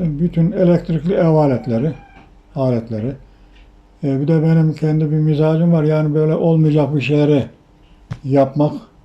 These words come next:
efendim, müşteriye daha güzel bir şekilde onları, e, takdim etmek tabii. Şimdi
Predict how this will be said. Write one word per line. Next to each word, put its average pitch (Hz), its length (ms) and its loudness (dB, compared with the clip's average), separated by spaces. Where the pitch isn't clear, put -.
efendim, 127 460 -4
müşteriye 139 640 0
daha 139 220 4
güzel 127 340 0
bir 123 80 -2
şekilde 117 380 -2
onları, 113 340 -2
e, 131 40 -8
takdim 120 380 -4
etmek 127 360 -6
tabii. 123 320 -2
Şimdi 139 300 -2